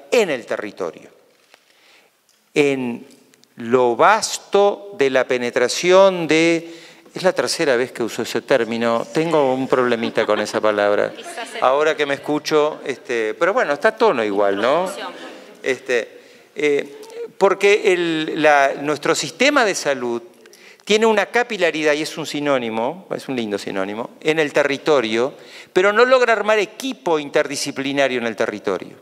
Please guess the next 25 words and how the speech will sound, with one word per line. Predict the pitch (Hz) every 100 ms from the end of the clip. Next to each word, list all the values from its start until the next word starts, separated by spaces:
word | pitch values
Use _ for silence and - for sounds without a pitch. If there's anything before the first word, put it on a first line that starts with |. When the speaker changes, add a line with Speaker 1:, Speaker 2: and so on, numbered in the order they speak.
| _ _ _ _ _ - - - -
Speaker 1:
¿Cómo | 269 285 262
trabajar | 202 185 151 - 202 175 117 -
el | 156 156
acceso | - - 196 180 -
a | 131
prestaciones | 127 113 127 - 175 175 135 117 131
integrales | 117 127 147 160 139 113 113
en | 104
salud | 120 143
sexual | 143 127 - 135
y | 117
reproductivo | 117 110 110 110 147 123 95 - - - - -
que | 147 151 - - - _ _ _
vayan | 127 185 208 170 160 143
por | 139
el | 131
aseguramiento | 117 127 123 123 123 156 151 151 120
de, | 117 113 - -
del | - 117 117
ejercicio | 117 120 - 185 - 131
de |
derechos | 120 135 - 120
desde | 113 104
la | 104 101
promoción | 110 107 104 - - 185 196 190